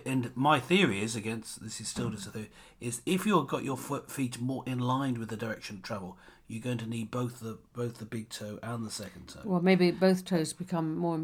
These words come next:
Speaker 2: more
Speaker 1: Yeah,
Speaker 2: important,
Speaker 1: whereas
Speaker 2: don't they?
Speaker 1: in, um, in endurance, it's more, y-, you, uh,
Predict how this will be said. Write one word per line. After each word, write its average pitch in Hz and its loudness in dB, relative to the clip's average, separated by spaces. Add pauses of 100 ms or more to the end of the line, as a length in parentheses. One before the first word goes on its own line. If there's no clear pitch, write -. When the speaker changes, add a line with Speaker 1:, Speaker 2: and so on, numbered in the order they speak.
(120)
Speaker 2:
more 175 2
Speaker 1:
Yeah, 135 4
Speaker 2:
important, 113 0
Speaker 1:
whereas 156 8
Speaker 2:
don't 151 2
they? 156 6
Speaker 1:
in, 143 4
um, 135 4
in 135 0
endurance, 123 2
it's 113 -8
more, 143 0
y-, 123 -4
you, 131 2 (1000)
uh, 135 -6